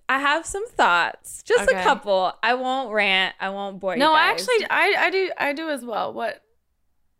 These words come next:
Speaker 2: what did you think about it?
Speaker 1: Here's the thing. Diana Taurasi, the, the White Mamba, she's an amazing player.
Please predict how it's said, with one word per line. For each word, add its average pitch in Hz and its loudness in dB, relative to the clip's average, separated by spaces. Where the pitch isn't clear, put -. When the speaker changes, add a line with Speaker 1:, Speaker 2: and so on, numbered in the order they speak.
Speaker 2:
what 240 -8
did 233 -10
you 226 -10
think - -18
about 107 -14
it? - -20
Speaker 1:
Here's 466 -2
the 403 -4
thing. 170 -2
Diana 311 -4
Taurasi, 285 -4
the, 214 -6
the 220 -6
White 233 0
Mamba, 202 -2
she's 226 -8
an 233 -4
amazing 190 -8
player. 98 -10